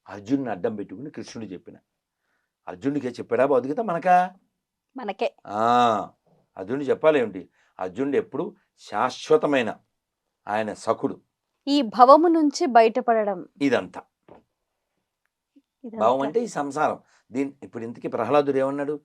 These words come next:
Speaker 1: "స్వామి, నిన్ను చూసేందుకు భయపడతాను స్వామి, నువ్వు నా తండ్రివి.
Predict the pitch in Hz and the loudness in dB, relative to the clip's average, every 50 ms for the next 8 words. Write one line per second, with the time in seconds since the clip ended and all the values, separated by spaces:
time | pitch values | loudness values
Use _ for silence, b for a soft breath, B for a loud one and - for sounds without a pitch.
0 | _ _ _ _ _ - - - 87 - 202 226 180 269 415 - _ _ _ _ | _ _ _ _ _ -20 -18 -14 -12 -10 -8 -8 -8 -8 -10 -12 _ _ _ _
1 | _ _ _ _ _ _ _ _ _ _ _ 98 101 101 101 123 139 139 170 185 | _ _ _ _ _ _ _ _ _ _ _ -20 -18 -14 -12 -12 -10 -10 -10 -6
2 | 180 226 226 214 202 175 143 139 127 107 113 90 - 98 92 87 85 _ - 87 | -2 0 0 0 0 2 2 2 2 0 -4 -8 -8 -12 -16 -16 -16 _ -20 -20
3 | 85 85 85 110 151 175 151 123 113 107 101 95 - 95 92 92 92 101 90 92 | -20 -18 -18 -16 -12 -10 -10 -8 -8 -8 -8 -10 -12 -16 -16 -14 -12 -12 -12 -10
4 | 104 147 226 - | -10 -12 -12 -14